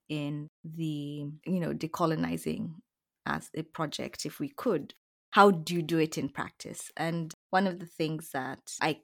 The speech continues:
can say is that it's very interesting to be a researcher, so to be interested in research questions and to be doing research, and then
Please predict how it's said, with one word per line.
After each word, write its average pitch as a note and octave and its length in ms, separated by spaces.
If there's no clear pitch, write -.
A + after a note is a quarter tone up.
can C#3 320
say D#3 360
is C3+ 160
that - 240
it's - 220
very E3+ 880
interesting A3 580
to E3+ 140
be D#3+ 480
a E3 160
researcher, F3+ 560
so D#3 160
to E3 140
be D#3 100
interested - 480
in D#3+ 200
research - 380
questions G3+ 480
and E3 160
to - 80
be D#3 120
doing D#3 300
research, D#3+ 560
and E3+ 180
then F3+ 180